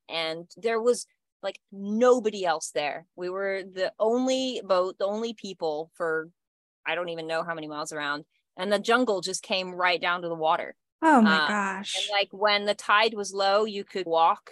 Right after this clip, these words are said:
Speaker 1: in a little bit, but it was, like, so dense, you couldn't really get into the jungle, but you could walk next to it. And the water was, like, turquoise. And yeah, that was pretty special. There were, like, parrots flying over the boat in the morning and the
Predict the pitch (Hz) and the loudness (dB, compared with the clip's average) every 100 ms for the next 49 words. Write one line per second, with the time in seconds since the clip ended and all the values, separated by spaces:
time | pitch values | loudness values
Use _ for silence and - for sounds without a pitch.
0 | - 185 196 240 226 233 233 269 208 202 | -8 -6 -4 -4 -2 0 2 2 0 -4
1 | 190 170 - 220 214 170 156 208 - 175 | -4 -2 -2 0 0 0 -2 -2 -8 -10
2 | 165 185 170 160 156 147 151 147 170 - | -10 -10 -10 -8 -8 -8 -6 -4 -4 -6
3 | 165 175 240 240 247 269 320 262 - 165 | -14 -12 -10 -8 -4 -4 -4 -4 -6 -10
4 | 165 160 147 156 - 170 - - 175 170 | -14 -10 -8 -8 -8 -10 -10 -6 -2 -2
5 | 165 156 151 147 - _ _ _ 196 196 | -2 -6 -10 -10 -16 _ _ _ 0 0
6 | 175 185 185 180 175 170 - 143 143 _ | 2 2 4 2 0 -4 -8 -10 -12 _
7 | - 202 170 175 160 156 151 156 - - | -10 -8 -6 -4 -2 0 -4 -4 -8 -8
8 | - 156 147 143 139 135 - - 104 - | -14 -12 -10 -10 -12 -14 -14 -8 -8 0
9 | 196 202 196 - 170 - 160 160 202 220 | 4 4 0 -10 -10 -8 -8 -6 -4 0
10 | 185 160 - 170 175 - - - - 190 | -2 -4 -4 -2 0 -2 -6 -10 -6 -2
11 | 165 165 170 160 160 165 165 156 160 - | -2 -2 -4 -6 -4 -6 -4 0 0 -2
12 | - 170 165 160 165 165 165 165 | -6 -8 -6 -4 -2 -4 -4 -6